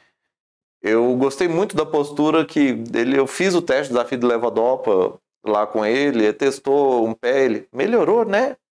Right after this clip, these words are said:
Aí testou outro, melhorou, né? Aí tal, no final, tentando explicar que o déficit dopaminérgico pode ser doença de Parkinson, a gente vai examinar ele.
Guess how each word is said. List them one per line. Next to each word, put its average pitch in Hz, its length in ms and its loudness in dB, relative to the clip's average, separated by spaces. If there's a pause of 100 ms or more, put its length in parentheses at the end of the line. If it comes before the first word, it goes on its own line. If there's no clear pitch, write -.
Aí - 160 -4
testou 147 360 -2
outro, 143 320 -2
melhorou, 226 560 0
né? 220 360 -2
Aí 160 140 -4
tal, 180 300 -4
no 151 80 -4
final, 165 360 -4 (320)
tentando 147 280 -2
explicar 151 680 -4
que - 120 -8
o 120 40 -2
déficit 120 380 -2
dopaminérgico 147 1040 -2 (420)
pode 135 260 -2
ser 113 200 0
doença 113 300 -2
de - 80 -16
Parkinson, 143 600 -2
a 104 40 -2
gente 107 180 -4
vai 117 140 -2
examinar 117 560 -2
ele. 117 180 -4